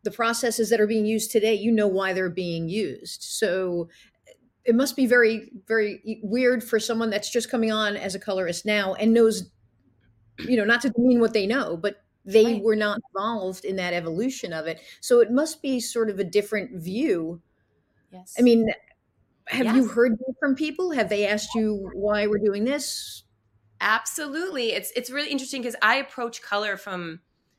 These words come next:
Speaker 2: <clears throat> I think because of all of that experience, I look at things very technically. Like, I wanna make sure that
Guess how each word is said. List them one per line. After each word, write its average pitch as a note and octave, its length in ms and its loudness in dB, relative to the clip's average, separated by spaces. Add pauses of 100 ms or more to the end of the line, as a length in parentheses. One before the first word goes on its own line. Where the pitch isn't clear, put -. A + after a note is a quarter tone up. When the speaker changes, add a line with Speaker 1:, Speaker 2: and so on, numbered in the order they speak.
(300)
Speaker 2:
<clears throat> - 0 - (760)
I A3+ 120 2
think E4 300 -4
because C4+ 380 -4
of B3+ 100 -6
all G#3 160 -2
of F3+ 60 -10
that E3 100 -6
experience, D3+ 640 -12
I F#3 100 0
look G#3+ 180 -8
at A3+ 120 -10
things G3 480 -12 (200)
very F#3+ 200 -4
technically. - 580 -12 (320)
Like, - 120 -10
I F#3+ 100 0
wanna A3+ 180 -2
make A#3 180 -4
sure A3 320 -8
that F#3+ 220 -4